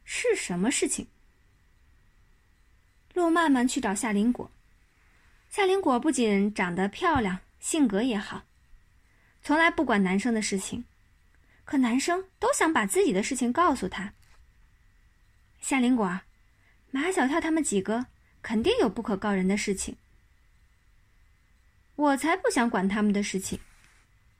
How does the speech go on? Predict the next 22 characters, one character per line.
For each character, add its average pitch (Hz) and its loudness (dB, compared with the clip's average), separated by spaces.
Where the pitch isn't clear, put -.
夏 349 4
林 311 2
果 202 0
最 403 2
不 330 0
喜 247 -4
欢 208 -2
管 185 -2
闲 180 -4
事 214 -4
儿， 208 -6
而 233 4
陆 294 4
曼 294 4
曼 196 0
最 453 2
喜 - -4
欢 254 -2
管 202 -2
闲 202 -4
事 214 -4
儿， 78 -6